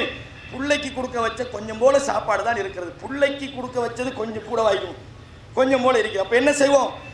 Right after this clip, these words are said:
அப்ப புள்ளைய எப்படியா தூங்க வச்சுட்டு விருந்தாளியை கவனிப்போம். அந்த சம்பவம் உங்க எல்லாருக்கும் தெரியும். அல்லாஹ் அதை பார்த்து தான் என்ன செஞ்சான்? ஆச்சரியப்பட்டான். அவ்வளவு பெரிய அப்துர் ரஹ்மான் இப்னு அவுஃப்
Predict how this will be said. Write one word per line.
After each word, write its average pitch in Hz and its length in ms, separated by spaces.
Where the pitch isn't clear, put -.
அப்ப 220 300
புள்ளைய 262 360
எப்படியா 262 320
தூங்க 269 300
வச்சுட்டு 247 340
விருந்தாளியை 294 580
கவனிப்போம். 285 600
அந்த 160 160
சம்பவம் 285 400
உங்க 269 140
எல்லாருக்கும் 285 460
தெரியும். 339 420
அல்லாஹ் 247 580
அதை 196 300
பார்த்து 285 360
தான் 311 200
என்ன 302 80
செஞ்சான்? 302 460
ஆச்சரியப்பட்டான். 185 800
அவ்வளவு 311 440
பெரிய 277 220
அப்துர் 294 260
ரஹ்மான் 262 340
இப்னு 254 220
அவுஃப் 339 300